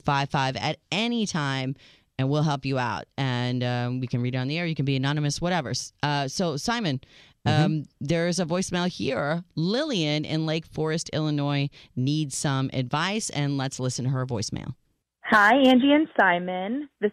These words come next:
Speaker 3: is Lillian calling from Lake Forest, Illinois.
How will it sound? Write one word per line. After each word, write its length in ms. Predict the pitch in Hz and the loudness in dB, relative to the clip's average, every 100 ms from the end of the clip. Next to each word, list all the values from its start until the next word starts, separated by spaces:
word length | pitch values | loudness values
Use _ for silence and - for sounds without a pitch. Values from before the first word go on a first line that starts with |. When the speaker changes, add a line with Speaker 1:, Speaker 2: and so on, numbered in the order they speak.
| 226 | 2
Speaker 3:
is 180 | 208 | 0
Lillian 480 | 196 190 185 180 180 | 4 4 4 2 -4
calling 540 | 180 170 165 160 170 185 | -4 -4 -4 -6 -8 -4
from 200 | 185 165 | -4 -4
Lake 140 | 170 - | -4 0
Forest, 240 | 202 - | 0 4
Illinois. 760 | 208 269 240 190 185 185 214 | 4 6 6 6 4 2 0